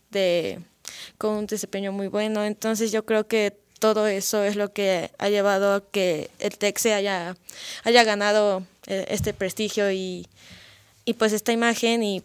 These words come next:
pues, yo, yo aquí que ya viví mis tres años,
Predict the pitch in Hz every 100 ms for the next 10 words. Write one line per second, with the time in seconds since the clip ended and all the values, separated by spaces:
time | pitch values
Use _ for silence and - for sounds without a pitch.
0 | - 196 202 196 185 _ _ _ - 202
1 | 220 214 214 220 226 220 - 233 226 226
2 | 226 220 220 214 214 208 - 208 208 208
3 | 208 202 196